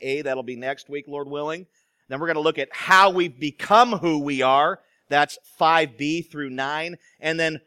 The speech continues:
why we've become who we are, verse ten. So that's how we're breaking it down. It's kind of a focus on, on those things. So I, I think it's gonna be really cool.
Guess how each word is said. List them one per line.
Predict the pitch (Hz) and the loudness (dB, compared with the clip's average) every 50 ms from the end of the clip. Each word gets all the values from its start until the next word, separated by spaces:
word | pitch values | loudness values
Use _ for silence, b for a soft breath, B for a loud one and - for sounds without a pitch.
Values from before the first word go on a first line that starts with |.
| _ _ _ | _ _ _
why | - 113 117 131 147 170 196 233 269 269 262 226 185 151 131 117 104 98 98 | -20 -16 -12 -4 2 6 8 10 10 12 12 10 10 8 6 2 0 -4 -6
we've | 123 127 127 117 98 107 | -8 -8 -8 -8 -8 -8
become | 123 120 113 - - 151 131 120 113 110 107 | -8 -8 -8 -4 0 2 2 2 0 -4 -8
who | 123 139 123 120 | -6 -6 -4 -4
we | 113 113 110 107 | -4 -4 -2 -2
are, | 104 98 95 98 | -2 -2 -2 -4
verse | 95 98 131 143 131 - - - - - | -6 -6 -6 -6 -6 -6 -8 -16 -18 -12
ten. | - - 147 123 110 90 78 _ _ _ _ _ _ _ | -6 -4 -2 -2 -4 -6 -12 _ _ _ _ _ _ _
So | - 165 151 | -8 -2 2
that's | 175 214 - | 2 2 2
how | - - 220 220 220 190 | 2 0 2 2 2 2
we're | 185 170 143 | 0 -4 -6
breaking | 120 107 - 131 147 160 170 165 - 156 143 | -6 -10 -8 -4 -4 -4 -4 -4 -8 -12 -12
it | 139 117 | -12 -10
down. | 107 131 131 123 120 | -10 -8 -8 -8 -10
It's | 117 - | -12 -14
kind | - - 180 180 185 | -12 -10 -10 -8 -8
of | 160 120 | -10 -12
a | 110 | -12
focus | - - - 170 170 180 180 - 170 151 - - | -16 -12 -8 -6 -6 -6 -6 -6 -10 -12 -12 -12
on, | 143 139 139 131 127 123 117 - _ _ _ _ _ _ _ | -10 -6 -6 -6 -6 -6 -10 -16 _ _ _ _ _ _ _
on | - 123 123 120 117 113 | -10 -8 -8 -8 -8 -8
those | 113 139 147 147 147 143 135 - | -4 -2 0 0 0 -2 -4 -6
things. | - - 139 127 113 104 101 92 | -10 -6 -6 -6 -6 -6 -10 -14
So | - - 120 117 | -12 -10 -8 -8
I, | 120 120 135 139 123 | -6 -6 -8 -8 -8
I | 143 | -8
think | 151 147 131 | -8 -10 -10
it's | 117 - | -12 -12
gonna | 143 127 120 | -14 -14 -14
be | 113 117 113 | -12 -14 -12
really | 117 120 117 107 104 | -10 -8 -8 -8 -10
cool. | _ - 127 107 95 - | _ -8 -8 -8 -8 -10